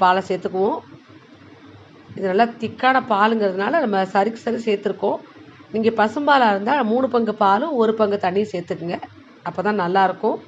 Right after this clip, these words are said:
உங்களுக்கு இது பால் திக்கா இருந்தா தான் நல்லாயிருக்கும். இப்போ பாலை சேர்த்தாச்சு. இப்போ இதை நல்லா கொதிக்க விடுவோம். நல்லா கொதிக்கட்டும். இது நல்லா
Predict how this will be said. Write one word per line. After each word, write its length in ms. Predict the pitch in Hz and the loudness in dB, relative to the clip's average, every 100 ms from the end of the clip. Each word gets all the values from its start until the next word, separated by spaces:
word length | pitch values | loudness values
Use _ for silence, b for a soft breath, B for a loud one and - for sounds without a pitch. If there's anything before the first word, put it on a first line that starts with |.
| - - - - - - | -20 -20 -20 -20 -20 -4
உங்களுக்கு 280 | 196 202 202 | -2 0 0
இது 80 | 190 196 | 0 2
பால் 200 | 214 226 | 2 2
திக்கா 240 | 208 240 214 | -2 0 2
இருந்தா 220 | 196 185 | 0 -4
தான் 140 | 277 233 | -2 -2
நல்லாயிருக்கும். 540 | 180 185 175 - 277 - - - - - - - - - - - - - - - - | 2 2 0 -2 -4 -6 -14 -20 -20 -20 -20 -20 -20 -20 -20 -20 -20 -20 -20 -20 -10
இப்போ 140 | 185 190 | -2 2
பாலை 180 | 185 208 208 | 4 4 0
சேர்த்தாச்சு. 440 | 190 196 185 262 349 - - - - | -2 0 -2 -2 -8 -8 -20 -20 -16
இப்போ 100 | - 175 | -8 -4
இதை 100 | 175 | 0
நல்லா 140 | 196 208 | 0 2
கொதிக்க 300 | 196 214 226 190 | 0 0 0 0
விடுவோம். 300 | 185 190 339 - 180 | -2 -2 -6 -4 -2
நல்லா 160 | 196 202 | 0 0
கொதிக்கட்டும். 520 | 196 220 214 214 277 - - - - - - - - - - - - | -2 0 -2 0 -4 -8 -20 -20 -20 -20 -20 -20 -20 -20 -20 -20 -6
இது 160 | 190 185 | -2 2
நல்லா 160 | 208 | 2